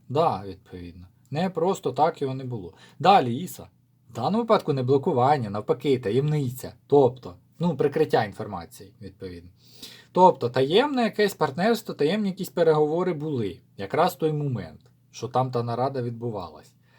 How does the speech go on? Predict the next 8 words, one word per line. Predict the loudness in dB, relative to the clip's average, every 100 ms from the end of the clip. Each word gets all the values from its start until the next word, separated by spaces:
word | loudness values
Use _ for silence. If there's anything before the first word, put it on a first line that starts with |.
| _ _
Далі, | 6 6 4
ось | 2 0 0
Тейвас. | -4 -4 -6 -14 -20 _ _ _ _ _ _ _ _ _ -4
Про | -2
щось | 2 2
таки | 2 -2 -4
все-таки | 2 2 2 0
домовились. | 0 0 0 -2 -4 -4 -4 -4 -8